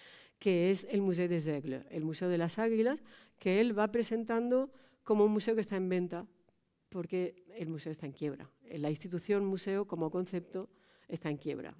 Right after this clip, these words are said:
Ya nadie se lo cree y ya no es viable, digamos, la idea de museo.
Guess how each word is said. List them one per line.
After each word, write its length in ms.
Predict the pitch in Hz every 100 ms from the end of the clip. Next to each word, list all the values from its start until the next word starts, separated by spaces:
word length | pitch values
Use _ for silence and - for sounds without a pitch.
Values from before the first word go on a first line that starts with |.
| 294
Ya 280 | 165 175 165
nadie 280 | 165 170
se 120 | 170 185
lo 120 | 196
cree 400 | 226 226 226 247 - - -
y 160 | 208
ya 320 | 180 165 175 190
no 300 | 175 165 160
es 300 | 170 175 -
viable, 640 | 175 180 170 151 139 - -
digamos, 420 | 151 156 156 165
la 100 | 156
idea 180 | 147 147
de 80 | 139
museo. 380 | 147 - -